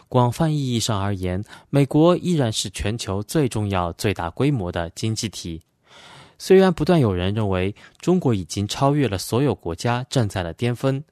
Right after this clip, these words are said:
但只要比较一下中国的实际购买力，就会发现这种认识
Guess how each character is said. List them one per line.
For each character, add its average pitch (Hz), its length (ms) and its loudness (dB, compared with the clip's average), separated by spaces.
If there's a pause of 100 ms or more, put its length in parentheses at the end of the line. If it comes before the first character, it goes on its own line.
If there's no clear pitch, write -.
(340)
但 165 220 2
只 113 140 -4
要 135 140 0
比 117 140 -6
较 123 240 -2
一 110 60 -2
下 113 240 -4
中 151 200 -2
国 113 160 -4
的 104 120 -4
实 - 200 -6
际 143 160 -4
购 151 140 0
买 107 180 -2
力， 107 300 -6 (320)
就 131 100 -2
会 107 140 0
发 127 160 0
现 123 260 -2 (220)
这 160 140 -2
种 120 120 -2
认 127 200 2
识 95 320 -4